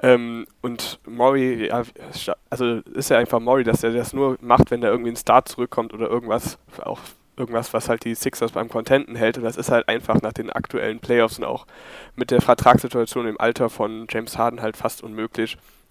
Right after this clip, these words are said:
Und ja, und das, äh, ja, schwierige Situation, weil ich glaub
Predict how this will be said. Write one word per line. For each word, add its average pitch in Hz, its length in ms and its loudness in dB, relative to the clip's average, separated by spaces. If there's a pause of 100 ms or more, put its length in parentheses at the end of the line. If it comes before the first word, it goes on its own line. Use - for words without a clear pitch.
(140)
Und 110 420 -8 (280)
ja, 117 220 4
und - 180 -6
das, - 360 -8
äh, 101 100 -4 (340)
ja, 135 120 -4
schwierige 147 320 4
Situation, 143 540 2
weil 110 320 6
ich - 140 -8
glaub - 320 4